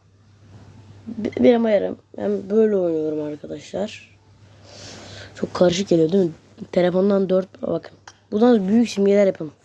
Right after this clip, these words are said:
Önerilenlerden yaparsanız iki parmağı, üç parmağı, dört parmağı veya da tabletten. Ben telefondan oynadığım için dört, dö-, e, telefondan dört parmak oynadığım için böyle yaptım. Arkadaşlar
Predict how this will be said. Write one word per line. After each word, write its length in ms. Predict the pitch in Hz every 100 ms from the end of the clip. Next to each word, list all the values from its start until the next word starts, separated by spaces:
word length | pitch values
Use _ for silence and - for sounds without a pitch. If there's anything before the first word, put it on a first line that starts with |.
| - _
Önerilenlerden 1000 | 180 190 196 208 202 208 202 190 240 262 - _ _ _ _
yaparsanız 680 | 180 190 196 180 - 175 170
iki 220 | - -
parmağı, 460 | - 165 160 160 160 - - - - -
üç 220 | 170 -
parmağı, 460 | 165 160 156 156 156
dört 260 | 165 160
parmağı 360 | - 160 160 156
veya 200 | 160 160
da 100 | 156
tabletten. 800 | - 160 156 156 - - 160 156 - _ _ - - -
Ben 120 | - 170
telefondan 460 | 165 165 170 170
oynadığım 280 | 165 160 160
için 240 | 156 156
dört, 160 | 165 165 - -
dö-, 100 | - - -
e, 220 | 156 156
telefondan 580 | 151 165 170 175 165 170
dört 200 | 185 -
parmak 300 | 175 160 156
oynadığım 420 | 175 165 160 156 -
için 200 | 175 175
böyle 180 | 160 151
yaptım. 400 | 139 - 247 269 - - - - - - - -
Arkadaşlar 560 | 190 226 202 160 147